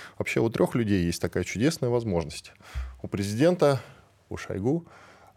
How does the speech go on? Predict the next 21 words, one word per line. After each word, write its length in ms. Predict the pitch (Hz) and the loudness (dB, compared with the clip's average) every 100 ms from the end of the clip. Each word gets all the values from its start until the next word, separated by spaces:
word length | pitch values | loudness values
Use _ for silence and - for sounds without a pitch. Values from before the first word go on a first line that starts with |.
| - | -8
а, 360 | - 87 98 98 - | 0 2 4 2 0
и, 360 | 120 139 135 131 | -2 0 0 -2
собственно, 420 | 123 - - 104 | -4 -6 -2 0
у 100 | 98 | 0
Герасимова. 580 | 95 90 - - 73 78 - | 2 2 0 -8 -10 -10 -8
То 60 | 95 | -10
есть 160 | - | -8
Путин, 380 | - 151 - 76 - _ - | -4 -2 -2 -6 -10 _ 0
Герасимов, 420 | 95 113 107 95 | 0 0 -2 -2
Шойгу. 280 | 107 98 76 | -2 -4 -2
Кажется, 300 | 110 - 101 | -2 -2 -4
три 140 | 120 | -4
человека, 460 | - 120 113 82 - - - - - | 0 0 0 -4 -8 -20 -20 -20 -12
вот 240 | - 90 98 | -4 0 2
они 160 | 98 | 2
допущены 540 | 92 98 107 - 82 82 | 2 4 2 0 -4 -4
к, 160 | - | -2
э, 200 | 82 78 - | -2 -2 -2
непосредственно 580 | 90 90 - 85 92 92 | -2 -2 -4 -4 0 2
нажатию. 340 | 80 - 73 | 2 -2 -2
Но, 220 | 101 131 | 0 0